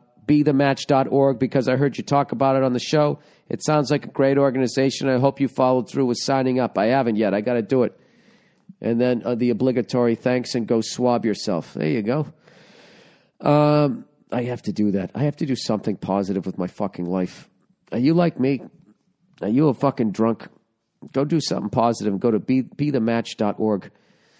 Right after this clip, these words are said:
Have 'em swab your mouth, you know. Then you'll be a match. You'll save somebody's life. You know, it's funny. I would save somebody's life and they'd also get slightly buzzed.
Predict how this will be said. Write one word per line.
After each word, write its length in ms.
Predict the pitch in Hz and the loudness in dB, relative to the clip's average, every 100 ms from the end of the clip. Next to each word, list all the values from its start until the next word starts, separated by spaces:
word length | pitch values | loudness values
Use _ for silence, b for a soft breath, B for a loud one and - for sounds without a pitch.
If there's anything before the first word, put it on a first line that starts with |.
| b b b b _ | b b b b _
Have 120 | - | -8
'em 40 | 131 | -6
swab 360 | - - 131 | -6 -2 -2
your 100 | 113 | -2
mouth, 400 | 110 117 117 - - _ _ _ - | -2 0 0 -4 -20 _ _ _ -6
you 120 | 110 | -2
know. 220 | 120 120 - _ _ _ _ - - _ | -2 -2 -8 _ _ _ _ -20 -20 _
Then 160 | 123 127 | 0 2
you'll 100 | 123 | 2
be 140 | 117 | 2
a 60 | 113 | 0
match. 340 | 120 127 - | 2 0 -2
You'll 80 | 110 | -4
save 260 | - 120 117 | -2 -2 0
somebody's 440 | - 107 104 98 | -2 -2 -2 -2
life. 340 | 107 113 - - _ _ _ _ _ _ | -2 -2 -4 -14 _ _ _ _ _ _
You 80 | 135 | -2
know, 60 | |
it's 80 | 160 | -2
funny. 280 | - 131 123 | 0 0 2
I 120 | 131 | 0
would 140 | 147 151 | 0 -2
save 260 | - 117 | 0 0
somebody's 380 | 110 131 113 107 | 0 0 0 2
life 260 | 107 113 - | 0 0 0
and 80 | 101 | -2
they'd 120 | 104 | 0
also 200 | 101 107 | 0 -2
get 180 | 101 - | -2 -4
slightly 420 | - 107 104 101 | -2 -2 0 -2
buzzed. 440 | 80 98 98 - | 0 0 0 -4